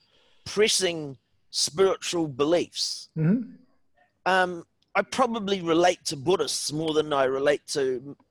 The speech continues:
Speaker 1: um, anything else.
Speaker 2: Mm-hmm.
Speaker 1: And I love, I love the, the Buddhist, the Buddhist, um,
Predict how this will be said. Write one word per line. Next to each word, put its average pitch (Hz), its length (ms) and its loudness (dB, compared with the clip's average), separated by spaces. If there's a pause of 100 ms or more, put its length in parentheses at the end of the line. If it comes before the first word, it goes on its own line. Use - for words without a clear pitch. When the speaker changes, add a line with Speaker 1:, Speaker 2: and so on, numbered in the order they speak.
(160)
Speaker 1:
um, 123 380 -6 (200)
anything 139 420 -2
else. 131 600 -6 (300)
Speaker 2:
Mm-hmm. 120 280 -4
Speaker 1:
And 165 260 2
I 165 80 4
love, 190 500 4
I 180 80 2
love 202 300 0
the, 180 180 -2 (100)
the 165 100 0
Buddhist, 170 640 -2 (100)
the 147 100 -4
Buddhist, 175 580 -2
um, 143 360 2